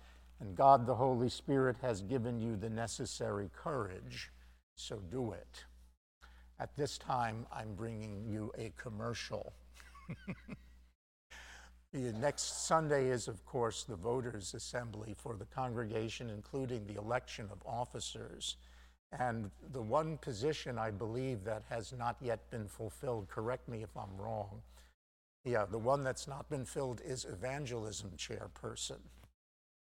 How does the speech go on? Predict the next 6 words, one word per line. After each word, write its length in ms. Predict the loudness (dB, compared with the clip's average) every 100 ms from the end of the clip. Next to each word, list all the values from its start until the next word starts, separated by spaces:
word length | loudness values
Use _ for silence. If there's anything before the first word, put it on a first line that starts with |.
| _ _ 6
That's 240 | 8 8
very 420 | 0 6 8 8
much 320 | 6 4 4 0
a 60 |
Pentecost 960 | -2 -4 -6 -4 -6 0 2 2 -2 -6
thing. 420 | -6 -6 -6 -12